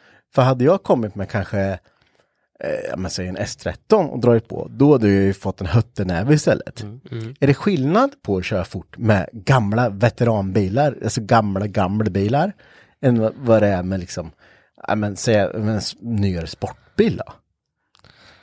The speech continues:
Speaker 2: Alltså, det är så roligt att vi tar upp det här nu, för att vi åkte ju, jag och Johansson,
Speaker 1: Mm.
Speaker 2: satt oss i min sju sextio,
Speaker 1: Mm.
Speaker 2: åkte till Citygross här för bara en och en halv, två timmar sedan.
Speaker 1: Mm.
Speaker 2: Eh, och då var det just, vi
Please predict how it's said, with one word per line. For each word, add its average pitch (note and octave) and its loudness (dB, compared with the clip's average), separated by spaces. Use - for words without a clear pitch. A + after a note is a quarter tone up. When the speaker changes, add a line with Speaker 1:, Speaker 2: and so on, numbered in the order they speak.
Speaker 2:
Alltså, A2 0
det A2+ -4
är G#2 0
så A2+ 0
roligt A2 0
att A#2 -2
vi A2 -2
tar A2 -2
upp - -4
det G#2 -2
här G2 -6
nu, A2 -2
för - -2
att - -2
vi A2+ -2
åkte A#2+ -4
ju, B2 4
jag A#2+ 4
och G#2+ 2
Johansson, G2+ -2
Speaker 1:
Mm. G2 2
Speaker 2:
satt A2 0
oss - -2
i G2 -2
min G#2 -2
sju G#2 0
sextio, - -2
Speaker 1:
Mm. A2 4
Speaker 2:
åkte - -4
till F2+ -2
Citygross - -2
här F2 2
för G#2+ -4
bara F2 2
en G#2 -4
och F#2 -4
en F#2 -6
halv, F2 0
två - -4
timmar G2+ -8
sedan. G#2 4
Speaker 1:
Mm. G2 4
Speaker 2:
Eh, - -20
och B2 -2
då C3 6
var G#2 6
det F2 2
just, - -6
vi B2 2